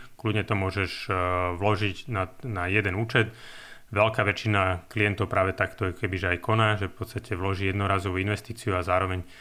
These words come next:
na ten istý účet aj následne vkladá tieto pravidelné vklady. Ak máš tých úč-, ako cieľov viac, tak si to potom rozdiel. Samostatne si zvol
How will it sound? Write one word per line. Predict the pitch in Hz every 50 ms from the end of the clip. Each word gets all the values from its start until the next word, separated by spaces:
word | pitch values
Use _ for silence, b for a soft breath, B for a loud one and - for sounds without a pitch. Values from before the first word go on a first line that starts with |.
| B B B B
na | - 101 92
ten | - 110 98 98
istý | - - - 95
účet | 90 - - 95
aj | 90 90 90 90 98 117
následne | 104 92 95 - - 104 92 92 95 90 85
vkladá | - - - - 101 98 95 95 95 -
tieto | - - - - -
pravidelné | 95 90 90 92 98 95 90 90 85
vklady. | - - 110 110 113 120 117 113 B B B B B B B B B -
Ak | 120 127 131
máš | 147 139 135 131 - -
tých | - 120 107 104
úč-, | 117 113 - - - 139
ako | 117 - - 120 -
cieľov | - - - 110 117 113 110 101 92
viac, | 95 95 95 110 131 - - - - - - - - - -
tak | 92 - -
si | - -
to | 104
potom | 101 95 90 - 90 87 87
rozdiel. | 87 85 90 98 90 82 80 -
Samostatne | - 104 98 107 - - 107 - - 101 92
si | - - 107 95 95 95 92 90
zvol | 87 90 95 101 101 101 101 101 95